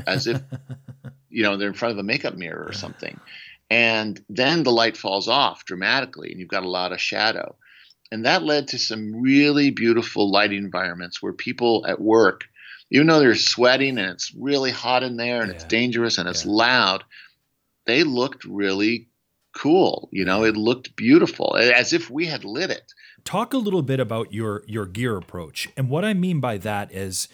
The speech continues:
Speaker 2: we often talk in the show, obviously, as doc filmmakers, the impact that we have,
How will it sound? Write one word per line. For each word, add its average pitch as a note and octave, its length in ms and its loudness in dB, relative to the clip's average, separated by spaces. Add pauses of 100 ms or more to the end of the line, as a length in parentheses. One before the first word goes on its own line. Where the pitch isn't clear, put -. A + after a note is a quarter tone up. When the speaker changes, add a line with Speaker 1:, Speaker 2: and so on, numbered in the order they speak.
(140)
Speaker 2:
we A#2+ 140 -6
often C3 340 -6
talk A2+ 320 -6
in A2+ 60 -8
the G2 80 -6
show, G2 200 -6
obviously, F#2+ 460 -6
as F#2 140 -8
doc G2 260 -4
filmmakers, F#2 680 -8 (280)
the A#2 200 0
impact B2 640 -2 (240)
that G#2 180 -2
we D#3+ 320 0
have, F#2+ 500 -6